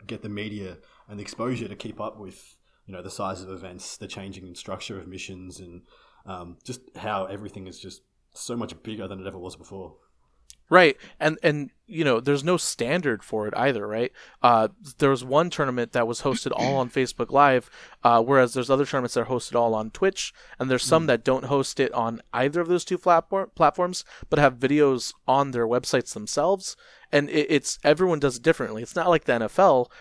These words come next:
Speaker 2: where you just tune into N F L Network or C B S at this time and you watch a game and, and it just, everyone knows, like, that's, that's how you watch an N F L game.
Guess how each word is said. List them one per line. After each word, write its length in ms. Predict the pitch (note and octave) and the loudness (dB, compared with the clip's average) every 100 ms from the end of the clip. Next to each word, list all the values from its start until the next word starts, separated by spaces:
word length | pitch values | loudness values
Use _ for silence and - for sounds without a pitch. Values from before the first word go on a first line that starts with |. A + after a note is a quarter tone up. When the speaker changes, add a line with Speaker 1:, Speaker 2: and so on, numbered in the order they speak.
| - | -4
Speaker 2:
where 120 | C#3 | 0
you 100 | B2+ | 0
just 220 | B2+ - | -2 -6
tune 180 | - D#3+ | -2 -2
into 160 | C#3 C3 | 0 0
N 80 | C3 | 2
F 120 | B2+ | 2
L 100 | A#2 | 2
Network 340 | B2+ C#3+ B2 | 0 -4 -4
or 60 | A2+ | -4
C 240 | - B2+ | -2 -2
B 140 | A#2+ C#3+ | 4 8
S 320 | C3 - - - - | 8 4 -8 -14 0
at 280 | B2 A2+ - | 2 2 2
this 240 | C#3+ - | 2 2
time 480 | - C3+ B2+ A#2+ A#2 - - | -2 0 2 0 -2 -14 -8
and 180 | C3 B2 | -2 -2
you 100 | A#2 | 0
watch 280 | A#2+ B2 - | 6 6 6
a 40 | |
game 280 | A2+ B2+ B2 | 0 0 0
and, 140 | A2 - | -2 -2
and 100 | A2+ | -4
it 120 | A2+ | -4
just, 260 | - G#2+ - | -8 -8 2
everyone 360 | B2+ B2+ A#2 B2 | 2 2 0 0
knows, 180 | A#2 | 0
like, 140 | G#2 - | -2 -6
that's, 320 | G#2 G#2+ - - | -4 -4 -6 -10
that's 160 | A2 - | -8 -4
how 80 | A2+ | -4
you 120 | B2 | 0
watch 180 | C#3 D3+ | 0 -2
an 80 | |
N 100 | D#3 | -4
F 80 | F3 | 0
L 100 | G3+ | 2
game. 240 | C3+ A#2+ | 2 -2